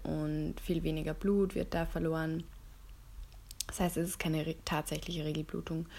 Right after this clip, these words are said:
Die Pille ist ein sehr, sehr sicheres Verhütungsmittel. Da kommen wir auch an den Punkt, es, es hat einfach uns Frauen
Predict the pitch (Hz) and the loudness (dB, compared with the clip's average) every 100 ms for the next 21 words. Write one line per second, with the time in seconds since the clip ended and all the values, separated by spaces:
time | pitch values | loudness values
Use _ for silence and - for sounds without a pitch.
0 | - - - - - - - 208 202 196 | -8 -8 -8 -8 -6 -2 6 10 12 10
1 | 196 165 170 165 - - - - - - | 8 6 6 6 2 -4 -14 -14 -12 -10
2 | - - - - - 180 165 165 170 - | -10 -8 -6 -6 6 8 8 6 4 4
3 | 170 165 165 165 156 - - - - - | 4 6 4 4 0 -2 -12 -20 -16 -6
4 | - - 208 240 247 269 269 262 262 262 | -2 2 4 4 4 2 0 2 2 2
5 | - 269 269 277 294 330 - - - - | 4 4 4 2 2 0 -8 -14 -14 -14
6 | - - - - - - - - - 196 | -16 -18 -18 -18 -18 -18 -18 -16 6 10
7 | 180 175 - - 214 196 185 98 180 175 | 12 10 8 6 8 10 10 8 6 4
8 | 180 - 214 208 202 - 196 - 196 202 | 4 6 8 8 6 2 -2 -2 2 4
9 | - 180 175 180 - 185 180 - 170 170 | 4 4 4 2 2 2 2 2 4 4
10 | 175 170 | 4 2